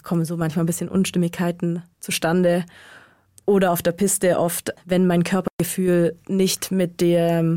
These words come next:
mit der Außenansicht übereinstimmt. Das ist auch dann manchmal ein bisschen Diskussionspotenzial. Aber es ist alles eine Form von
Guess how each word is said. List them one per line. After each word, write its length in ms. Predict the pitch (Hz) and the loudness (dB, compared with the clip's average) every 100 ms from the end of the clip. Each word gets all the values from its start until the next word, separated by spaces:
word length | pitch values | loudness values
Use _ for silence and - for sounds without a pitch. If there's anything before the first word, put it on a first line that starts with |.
| 156 _ - | -4 _ -12
mit 180 | 180 | -6
der 120 | 175 185 | -2 0
Außenansicht 640 | 185 180 170 165 170 - | 0 0 -2 -2 -4 -4
übereinstimmt. 760 | 180 - 170 - 165 180 185 _ _ - - _ - | -6 -2 -2 0 0 -2 -4 _ _ -20 -20 _ -16
Das 180 | 175 165 | -14 -12
ist 200 | 165 - | -12 -6
auch 180 | 156 160 | -4 -2
dann 140 | 160 | -2
manchmal 280 | 165 - 165 | -4 -6 -8
ein 40 | |
bisschen 260 | 160 - 160 | -8 -10 -12
Diskussionspotenzial. 1040 | 156 165 - 170 170 - 156 160 151 165 - _ _ _ _ _ _ _ | -14 -16 -12 -12 -14 -16 -12 -8 -8 -8 -12 _ _ _ _ _ _ _
Aber 240 | - 196 196 | -2 2 2
es 180 | 180 - | 2 0
ist 140 | - | -2
alles 500 | 208 185 170 - - 202 - _ | 0 0 0 -4 -8 -14 -20 _
eine 80 | 185 | -4
Form 280 | - 185 180 | 0 0 0
von 360 | - 170 165 | 2 2 0